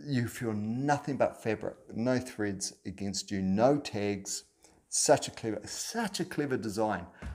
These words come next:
So breathable, so breathable. Okay, that's it. Any questions you've got on the Essex S four or the early, um, running tops, throw them in the comments. You know I'll answer them.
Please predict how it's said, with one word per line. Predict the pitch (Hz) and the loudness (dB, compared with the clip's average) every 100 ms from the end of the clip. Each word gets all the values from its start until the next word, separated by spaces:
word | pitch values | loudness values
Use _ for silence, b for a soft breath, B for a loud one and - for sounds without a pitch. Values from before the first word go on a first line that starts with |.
| B | B
So | - - 185 180 | 0 4 8 8
breathable, | - 110 113 113 104 92 - - | 6 2 2 2 0 -4 -6 -12
so | - - - 180 160 156 | -6 -2 0 0 0 0
breathable. | 113 123 156 139 101 87 - B B B B | 0 4 4 4 0 -6 -10 B B B B
Okay, | 160 180 165 - - - _ - | 10 12 10 8 -8 -18 _ 4
that's | 165 - | 4 6
it. | 156 - | 2 4
Any | 196 196 | 4 4
questions | 190 - 196 - 170 135 | 4 0 -2 0 -2 -2
you've | 160 131 | 0 0
got | 151 139 - - | 6 6 6 2
on | 160 143 | 4 6
the | 123 - 156 | 4 2 2
Essex | 160 - 147 - - | 0 0 -4 -6 -6
S | 143 139 | 0 0
four | - - 170 165 - - | -2 0 4 4 2 6
or | 214 220 180 214 208 B B B B | 10 12 10 8 4 B B B B
the | - 135 147 | -2 2 8
early, | 160 160 151 139 - | 10 10 8 2 2
um, | 123 120 120 117 95 _ _ _ _ _ _ - | 0 2 -2 -6 -12 _ _ _ _ _ _ -2
running | 135 151 165 | 4 4 4
tops, | 156 180 - - | 0 0 0 -6
throw | - - - 160 | -10 -10 4 6
them | 165 131 | 8 6
in | 113 | 0
the | |
comments. | 104 110 107 110 95 - | -2 -4 -2 -4 -6 -10
You | 110 104 | -8 -4
know | 95 95 107 147 170 123 107 | 0 0 4 6 8 8 6
I'll | 107 | 2
answer | 107 101 95 | -2 -4 -6
them. | 98 95 | -6 -8